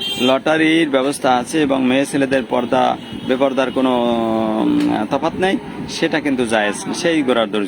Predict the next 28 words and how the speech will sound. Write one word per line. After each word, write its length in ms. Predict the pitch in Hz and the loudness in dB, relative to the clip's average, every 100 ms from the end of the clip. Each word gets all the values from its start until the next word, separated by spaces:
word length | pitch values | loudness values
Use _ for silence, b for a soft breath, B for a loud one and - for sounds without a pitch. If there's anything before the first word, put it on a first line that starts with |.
| - | -2
কিন্তু 200 | 107 101 | -2 0
জায়েজ 320 | 98 98 85 | 0 -2 -4
না। 80 | 82 - B B B - | -10 -12 B B B -4
আপনি 240 | 214 277 | -2 0
ঘোড়ার 260 | 220 226 202 | 2 0 2
দৌড়ান, 400 | 202 185 160 160 | 2 4 2 0
সেটা 240 | 160 160 | -2 -2
সুন্নাত 280 | - 156 156 | 0 0 0
তরিকায় 300 | 156 151 151 | 0 0 0
যদি 200 | 143 151 | 0 2
দৌড়ায়, 400 | 139 139 135 127 | 2 2 2 2
হাঁটুর, 680 | 123 - 131 131 131 120 127 | -2 -4 -2 0 0 -2 -2
টাকনু-, 360 | - 123 135 131 | -2 -2 -2 -2
হাঁটুর 240 | 110 139 | -2 -2
নিচে 340 | 127 123 127 117 | -2 0 -2 -2
পাজামা 320 | - 113 120 117 | -2 0 0 0
রাইখা, 400 | 117 120 110 107 B B B | 0 0 -2 -2 B B B
আহ, 220 | 113 113 | 0 0
তারপর 440 | 110 120 107 120 117 | 2 0 2 0 2
ওখানে 200 | 120 123 | 0 0
মেয়ে 200 | 120 117 | 0 0
ছেলেদের 300 | 113 120 120 | -2 0 2
আড্ডা 200 | 113 117 | 2 0
হবে 140 | 117 | 0
না, 180 | 117 117 | 0 0
জুয়া 280 | 110 117 113 | 0 0 2
হবে 220 | 117 120 | 0 0
না, 240 | 120 117 | 0 0